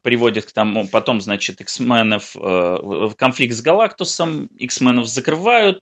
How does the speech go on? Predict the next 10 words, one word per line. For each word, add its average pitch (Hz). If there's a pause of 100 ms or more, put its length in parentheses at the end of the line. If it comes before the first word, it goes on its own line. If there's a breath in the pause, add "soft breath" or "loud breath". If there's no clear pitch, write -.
э, 113
становится 117
просто 123
куча 143
говна, 214
и 202
все 226
это, 202
естественно, 147
разрешается 117